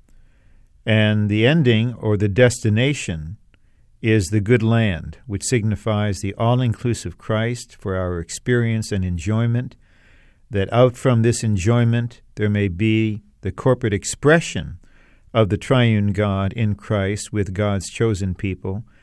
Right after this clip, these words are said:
and that corporate expression is typified by the temple. Uh, in between, there is the sojourn in the wilderness,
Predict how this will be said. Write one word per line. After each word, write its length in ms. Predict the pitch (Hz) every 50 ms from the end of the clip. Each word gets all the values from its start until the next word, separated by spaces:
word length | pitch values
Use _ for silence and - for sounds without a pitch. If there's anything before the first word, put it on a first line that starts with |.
| _ _ _ _ _ _ _ -
and 140 | 101 98 104
that 180 | 107 107 -
corporate 380 | - - 127 120 120 - 107 98
expression 760 | 92 - - - - 139 147 147 - - - 98 87 87 87 -
is 160 | 107 95 -
typified 640 | - - 113 - 101 90 - - 104 101 98 95 85
by 160 | - 98 92
the 100 | 85 80
temple. 540 | 82 - - - 120 113 104 - - - - - _ _ _ _ _ _ _ _ _ _ _ _ - -
Uh, 60 | 92
in 260 | 95 107 123 131 123
between, 840 | 104 95 - - - - 175 185 175 131 101 87 85 98 107 113 - _ _ _ _ _ _ _ _
there 180 | - 107 107 110
is 220 | 113 110 104 -
the 80 | - 98
sojourn 720 | - - 147 143 139 135 113 95 113 117 113 110 107 107
in 240 | 107 - 117 107 104
the 100 | 98 101
wilderness, 640 | 98 101 127 139 139 117 110 101 95 95 95 92 -